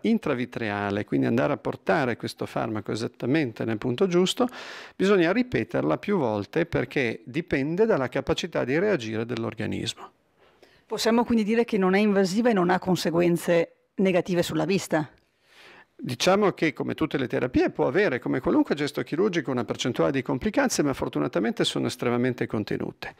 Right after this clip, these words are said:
Speaker 1: Ma soprattutto che quando è fatta nel tempo giusto, perché bisogna agire prima che le strutture anatomiche dell'occhio siano distrutte, bene, questa porta degli immediati, eh, e ottimi risultati.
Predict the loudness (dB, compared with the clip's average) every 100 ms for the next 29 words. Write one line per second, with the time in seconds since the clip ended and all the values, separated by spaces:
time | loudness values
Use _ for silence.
0 | -16 -16 -8 -2 0 2 2 2 0 0
1 | -2 -2 -2 0 2 2 2 -2 -4 -4
2 | -2 0 0 0 0 2 2 0 -2 -2
3 | -2 0 0 0 0 0 0 0 0 2
4 | 4 4 2 -2 -6 -8 -4 -4 -2 -2
5 | 0 0 0 -2 0 0 0 -2 -6 -4
6 | -4 -4 -6 -8 -4 -4 -2 -2 -2 -6
7 | -18 -16 -16 -16 -8 -4 -2 0 0 2
8 | 2 0 0 -2 -2 -2 -4 -2 -4 -4
9 | -2 0 0 0 -4 -2 -4 -6 -2 -2
10 | -2 -4 -6 -2 -2 -4 -6 -4 -4 -4
11 | -6 -8 -8 -12 -18